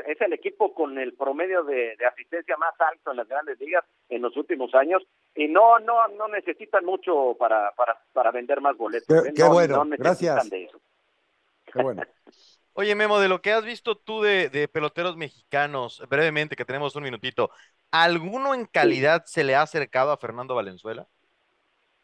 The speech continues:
Speaker 1: Pues mira, yo creo, Itán, y, y seguramente coincides conmigo, que, que la, la única comparación que hay, pues, es Vinicio Castilla, ¿no? Y, y tenemos un lanzador como Fernando y un bateador como Vini.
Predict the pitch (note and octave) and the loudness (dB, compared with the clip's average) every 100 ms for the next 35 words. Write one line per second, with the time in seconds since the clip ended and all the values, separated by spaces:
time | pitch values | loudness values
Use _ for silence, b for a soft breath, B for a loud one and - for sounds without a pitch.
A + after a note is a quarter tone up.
0 | _ B B B B C#3+ D#3+ D#3+ C#3 D#3+ | _ B B B B 6 8 6 6 4
1 | E3 D#3+ D3 D#3 B2 C3+ B2+ B2+ A2+ A2 | 6 6 8 6 6 4 6 4 2 2
2 | G#2 G2+ F#2+ A#2 C3 B2+ C3+ C#3+ - G#2 | 2 2 2 4 6 4 4 2 2 0
3 | - A#2 B2 A2 G#2 A2 C#3 A#2+ - G2 | 4 4 4 2 0 4 6 6 2 -2
4 | F#2 - - G#2+ A2 A2 A2+ A#2 B2+ C#3+ | -2 -6 0 2 6 6 6 4 2 0
5 | C3+ B2 B2 G#2 - B2 B2+ C3 A2+ B2 | 0 2 4 4 2 -2 -2 2 2 0
6 | - - A#2+ A2+ A#2 - A#2+ F#2+ - D3 | -6 -6 -6 -6 -10 -8 -6 -6 -6 -8
7 | A2 F#2 B2 A#2+ F#2+ _ _ _ _ _ | -6 -4 -2 -2 -6 _ _ _ _ _
8 | A2+ C3 B2+ C#3+ C#3 C#3+ C#3+ C#3+ B2 A#2 | -4 4 4 6 2 2 2 4 6 4
9 | C3 - A#2+ A#2 G#2+ A2+ C3+ C3 A2 A#2 | 4 0 -4 -2 -2 -2 -2 -2 -4 0
10 | A2+ G#2 G#2 - B2 G#2 A2 A#2+ F#2+ | 0 0 -2 -2 -6 -4 -4 -6 -8